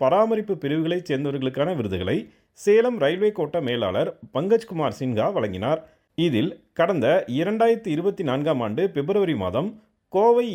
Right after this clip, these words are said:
ஈரோடு வழித்தடத்தில் டிராலி இருந்ததை சரியான நேரத்தில் கண்டுபிடித்து ரயிலை நிறுத்தி நூற்றுக்கணக்கான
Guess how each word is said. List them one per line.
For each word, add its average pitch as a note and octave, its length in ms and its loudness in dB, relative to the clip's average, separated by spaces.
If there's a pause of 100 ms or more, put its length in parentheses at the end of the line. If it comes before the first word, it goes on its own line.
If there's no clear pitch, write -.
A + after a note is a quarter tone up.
ஈரோடு F3+ 300 0 (100)
வழித்தடத்தில் C3+ 580 -4 (260)
டிராலி G#3 400 4
இருந்ததை E3 340 -2 (140)
சரியான G3 460 2
நேரத்தில் D3+ 400 -2
கண்டுபிடித்து C3 520 0 (500)
ரயிலை A#3 340 2
நிறுத்தி D3 440 -2 (320)
நூற்றுக்கணக்கான F#3 880 0